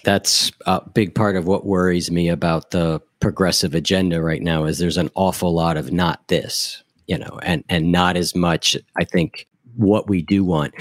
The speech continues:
The other thing that was in that section that Gans talked about was how these movements characterize setbacks, right? That they, they actually think through, like, yeah, we're gonna have setbacks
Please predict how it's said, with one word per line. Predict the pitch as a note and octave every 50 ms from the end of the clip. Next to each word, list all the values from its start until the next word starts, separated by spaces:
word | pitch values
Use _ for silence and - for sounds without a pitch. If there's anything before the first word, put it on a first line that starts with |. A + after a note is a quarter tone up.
| - - -
The | C#3
other | D3 D#3+ F3 D#3
thing | - C3+ B2 A2+ G#2+
that | G2 G2+ F#2 - _ _ _
was | - G2 G#2 F2 D#2
in | G2 F#2+ F#2
that | F2 F2 - -
section | - G#2 F2+ - - - F#2 E2+
that | D#2+ D2+
Gans | D#2 F2+ E2 E2 E2 D#2+ -
talked | - - E2+ D#2+ -
about | - D#2 E2+ E2+ D#2+ -
was | F#2 F#2+ E2+ -
how | - - G2+ G2 G2 F#2+
these | F#2+ G2 F#2 - -
movements | G#2 G#2 G2+ F2+ E2+ F#2+ F#2 E2 - - -
characterize | - - - A2+ A2+ G#2+ G2+ - - G2 F2+ F2+ F2 E2
setbacks, | - - - E3 A2 - _ - D2 - - - - - - - - _ _ _ _
right? | - F#2+ G2+ A2+ - - - - - - -
That | - A#2 - _
they, | A2 G#2+ G#2 G2 F#2+ F#2+ F#2+ F2+ - -
they | - B2 A2 G#2
actually | G#2+ G#2+ G2+ - - - G#2 G2 F#2
think | F#2+ - C#3 D3 C3+ -
through, | - - G2+ F#2 F#2
like, | F2 A2+ B2 -
yeah, | - B3 C#4 - - - - -
we're | C3+ C#3 C#3+
gonna | B2 C#3 E3+ F3+ G3 D#3+ C3
have | A#2 D#3 F3+ G3 F3+ D#3 C3+ A#2+ B2+ B2 B2+
setbacks | - - - - E3+ E3 - - - F2+ C#2+ C2+ D2+ - - - - - -